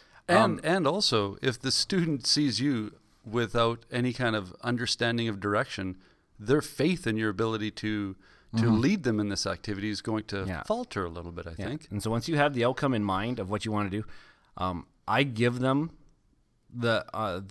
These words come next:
Speaker 2: the questions that I'm gonna ask them ahead of time. I'm not gonna ask, I'm not asking them to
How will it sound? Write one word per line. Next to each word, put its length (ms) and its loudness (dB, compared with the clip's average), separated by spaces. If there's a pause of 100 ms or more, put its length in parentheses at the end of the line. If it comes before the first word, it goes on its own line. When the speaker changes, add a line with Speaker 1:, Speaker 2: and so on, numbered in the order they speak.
(120)
Speaker 2:
the 80 -2
questions 680 2
that 180 -2
I'm 100 0
gonna 180 0
ask 300 -2
them 300 0 (400)
ahead 260 2
of 80 0
time. 320 -6 (1000)
I'm 100 0
not 140 0
gonna 120 0
ask, 220 -2
I'm 140 -4
not 160 0
asking 240 -4
them 180 -6
to 160 -6